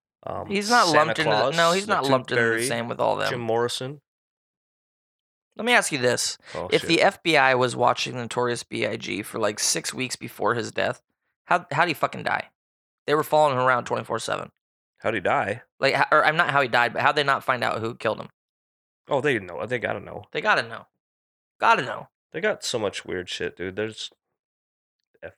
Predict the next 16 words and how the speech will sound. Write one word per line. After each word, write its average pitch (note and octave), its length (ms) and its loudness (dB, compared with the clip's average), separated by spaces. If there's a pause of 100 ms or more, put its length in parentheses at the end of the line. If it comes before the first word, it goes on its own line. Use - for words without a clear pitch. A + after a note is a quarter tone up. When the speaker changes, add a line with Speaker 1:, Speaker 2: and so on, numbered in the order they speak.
Speaker 1:
B D2 140 -16
I. E2+ 280 -12 (1400)
Speaker 2:
They D3 100 -4
gotta A#2+ 240 0
know. A2 140 -10
Why? E3 300 4
I D#3+ 40 4
mean, F3 160 -2
like, E3 240 0
you're D3+ 220 -4
gonna F3 100 -2
tell D3+ 200 0
me D3 80 0
that C3+ 260 0 (680)
even D3+ 240 -6
if, D#3 140 -2